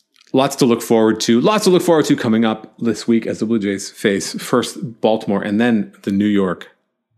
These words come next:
Yankees. The ever scuffling, but ever dangerous New York Yankees. Shout out to Lindsay Adler, who got to meet Spike Lee this week. Big news on Lindsay's Twitter feed. Uh, we love Lindsay. Covers the Yankees for The Athletic.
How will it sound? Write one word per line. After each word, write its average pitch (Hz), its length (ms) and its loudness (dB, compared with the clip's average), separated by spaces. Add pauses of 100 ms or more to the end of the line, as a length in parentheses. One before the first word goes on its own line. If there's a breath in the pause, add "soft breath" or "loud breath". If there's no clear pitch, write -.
(240)
Yankees. - 720 -8 (420)
The 101 180 -4
ever 135 220 2
scuffling, 107 720 0 (180 loud breath)
but - 120 -2
ever 117 160 2
dangerous 113 640 -2 (1120)
New 90 140 -4
York 82 300 -6
Yankees. 85 280 -8
Shout 107 140 -2
out 95 60 -10
to - 60 -6
Lindsay 95 300 -2
Adler, 95 200 -4
who 92 140 -4
got 90 140 -6
to 90 100 -8
meet 87 240 -4
Spike - 320 -8
Lee 107 220 0
this 143 260 -2
week. 175 240 -2
Big 92 160 0
news 98 220 0
on 87 120 -2
Lindsay's 92 320 -4
Twitter 98 240 -4
feed. 104 340 -4 (480 soft breath)
Uh, 95 300 -6
we 98 120 -2
love 92 240 -4
Lindsay. 98 440 -4 (440)
Covers 87 300 -8
the 92 80 -6
Yankees 90 220 -10
for - 120 -8
The 90 120 -6
Athletic. 98 440 -10